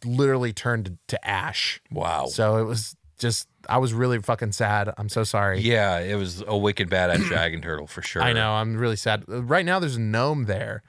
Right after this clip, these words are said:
Speaker 2: <laughs> It
Speaker 1: Uh,
Speaker 2: is a big downgrade.
Speaker 1: Yeah. <laughs> And that's not to shit on my mom too hard,
Speaker 2: No,
Speaker 1: who
Speaker 2: it is
Speaker 1: got
Speaker 2: an awesome gnome, but it is also not the most awesome dragon turtle I've ever
Speaker 1: And it's
Speaker 2: seen.
Speaker 1: not D and D,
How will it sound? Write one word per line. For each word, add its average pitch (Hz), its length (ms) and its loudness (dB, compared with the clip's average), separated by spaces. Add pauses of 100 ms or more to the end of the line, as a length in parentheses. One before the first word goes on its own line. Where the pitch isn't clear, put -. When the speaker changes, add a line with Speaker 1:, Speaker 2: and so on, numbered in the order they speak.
(140)
Speaker 2:
<laughs> - 100 0 (420)
It - 60 0
Speaker 1:
Uh, 110 400 4
Speaker 2:
is - 60 -10 (100)
a 107 100 0
big 113 440 0
downgrade. 76 640 -2
Speaker 1:
Yeah. 196 420 4 (300)
<laughs> 277 540 2 (500)
And 180 140 4
that's 190 220 2
not 190 200 2
to 170 100 -4
shit 165 220 0
on 147 120 -2
my 127 140 2
mom 117 460 0
too 120 140 -6
hard, 160 80 4
Speaker 2:
No, 147 260 6
Speaker 1:
who 120 80 -6
Speaker 2:
it 170 120 6
is 180 80 6
Speaker 1:
got 180 100 2
Speaker 2:
an 180 80 -2
awesome 151 500 2
gnome, 85 360 2
but 101 120 2
it 101 120 4
is 101 180 0
also 104 320 2
not 101 440 2
the 107 80 0
most 101 260 -2
awesome 95 280 -2
dragon 90 260 0
turtle 87 260 -2
I've 87 180 -2
ever 82 120 0
Speaker 1:
And 165 140 2
it's 156 100 -4
Speaker 2:
seen. 160 60 -2
Speaker 1:
not 185 280 2
D 151 160 -2
and 139 120 0
D, 120 280 -2